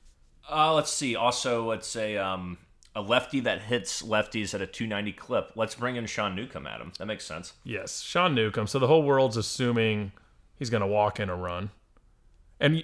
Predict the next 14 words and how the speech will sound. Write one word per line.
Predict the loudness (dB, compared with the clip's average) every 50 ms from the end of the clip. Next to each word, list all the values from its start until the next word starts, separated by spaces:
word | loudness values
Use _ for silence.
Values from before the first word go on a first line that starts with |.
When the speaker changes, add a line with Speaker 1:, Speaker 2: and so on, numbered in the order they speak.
| 0 4
Speaker 2:
th-, | 6 6 8 8
this | 6 6
is | 6 4
a |
great | 6 6 6 6 6
time | 6 6 6 8 6
to | 6
bring | 6 6 6
in | 6 6 6
Luke | 4 4 4
Jackson, | 4 2 2 2 2 -2 -2 0 0
by | 0 0
the | 0 0
way. | 0 0 0 -2